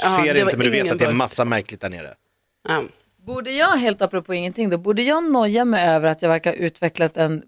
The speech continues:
Speaker 3: postpandemisk, eh, sida hos mig själv där jag fyller shoppar på nätet?
Speaker 1: <laughs> Jag tycker det är väldigt kul.
Speaker 3: För det här har jag aldrig gjort för-, det här har jag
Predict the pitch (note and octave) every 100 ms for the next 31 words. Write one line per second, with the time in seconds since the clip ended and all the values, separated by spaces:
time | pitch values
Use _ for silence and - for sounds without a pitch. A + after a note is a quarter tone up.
0 | _ G3+ F3+ - F3 F3 F#3 G3+ F#3 D#3+
1 | - - E3 D3+ D#3 - F3 D#3 D3+ E3
2 | D3 D#3+ D3+ D3+ D3 - D3+ D3 - G#3+
3 | - - _ _ E3+ F3+ E3 _ _ _
4 | _ - C#4 C#4+ C4+ - A#3+ - C#4 F#3+
5 | - - G#3 A#3+ B3 - B3+ G#3 C4 G#3
6 | C#3+ - A#3 C#4 E4 E4+ C4 A#3 A3+ G#3+
7 | A#3 A3+ C4 C4+